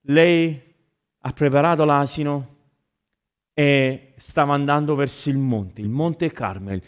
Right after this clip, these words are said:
il monte dove stava il profeta. Ci dice il testo, questa è una cosa curiosa, ci dice il testo che quando il marito aveva chiesto, "Tu dove stai andando?",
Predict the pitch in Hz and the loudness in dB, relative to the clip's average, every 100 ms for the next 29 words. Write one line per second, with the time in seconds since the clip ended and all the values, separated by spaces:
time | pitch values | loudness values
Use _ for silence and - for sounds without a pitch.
0 | _ _ - 147 143 156 175 170 180 147 | _ _ -4 0 2 2 2 0 -2 0
1 | 127 123 - 151 156 156 156 151 - 127 | -2 -2 -6 -6 -4 -4 -8 -10 -12 -12
2 | 113 123 104 78 95 - _ _ _ _ | -8 -6 -6 -10 -20 -20 _ _ _ _
3 | _ _ - 226 277 262 220 - 165 123 | _ _ -2 2 2 2 0 0 2 2
4 | - - 113 104 - _ _ _ _ 151 | 0 -6 -6 -6 -14 _ _ _ _ -18
5 | - 143 139 135 135 127 110 98 - _ | -8 -6 -4 -6 -6 -6 -6 -8 -18 _
6 | _ _ _ _ - 185 233 226 202 - | _ _ _ _ -4 0 0 0 0 0
7 | 135 - - - - _ _ _ 180 165 | -2 -2 -8 -14 -20 _ _ _ -4 0
8 | 247 233 202 190 190 180 180 175 165 - | 0 2 2 2 2 2 2 0 -2 -2
9 | 139 185 170 165 160 - 156 147 120 104 | -8 -10 -4 -2 -4 -4 -6 -4 -4 -4
10 | 101 | -6